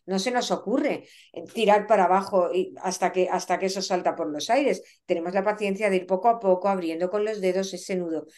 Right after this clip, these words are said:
En el cabello es igual, y si empezáis a hacerlo así, vais a ver que en muy poco tiempo dejáis de tener nudos, porque los nudos se forman por la rotura de la fibra. Cuando nosotros rompemos el cabello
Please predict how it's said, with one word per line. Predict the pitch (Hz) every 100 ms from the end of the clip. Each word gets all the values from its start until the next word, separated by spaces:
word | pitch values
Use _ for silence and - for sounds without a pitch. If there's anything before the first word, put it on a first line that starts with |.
| - -
En | 190
el | 180
cabello | 180 202 240
es | 247
igual, | 214 175 160 151
y | 175
si | -
empezáis | 160 165 196 190
a |
hacerlo | 226 233 208
así, | 202 - 269 302 - - _ _
vais | 175 180
a | 208
ver | 214
que | 208
en | 175
muy | 190
poco | 196 240 226
tiempo | 214 202 220
dejáis | - 170 - 202 202
de | 190
tener | 170 156 147
nudos, | 143 139 139
porque | - 190 233
los | 220 208
nudos | 262 247 -
se | 156
forman | - 240 247 254 254 - _ _
por | - 196
la | 185
rotura | 180 180 233 240 190
de | 175
la | 160
fibra. | - 170 156 151 _ _ _
Cuando | - 180 185
nosotros | 180 202 233
rompemos | 202 185 175 254 254 190 190
el | 185
cabello | 226 240 226 226 453